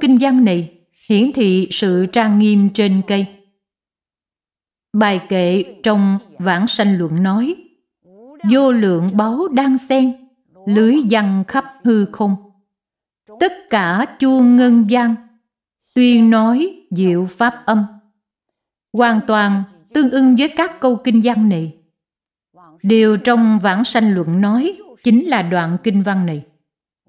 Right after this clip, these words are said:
Vô lượng báu đan xen, rất nhiều loại châu báu. Ở đây, chúng ta không có, cũng không có tên gọi. Chỉ có thể dùng bảy báu trong thế gian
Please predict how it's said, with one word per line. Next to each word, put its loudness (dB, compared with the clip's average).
Vô 2
lượng 0
báu -2
đan 0
xen, -2
rất -2
nhiều 4
loại -2
châu 0
báu. -6
Ở 2
đây, 0
chúng 0
ta -2
không 0
có, -4
cũng 0
không -2
có -2
tên 0
gọi. -6
Chỉ 0
có 0
thể 0
dùng 0
bảy 0
báu -2
trong -4
thế -2
gian 0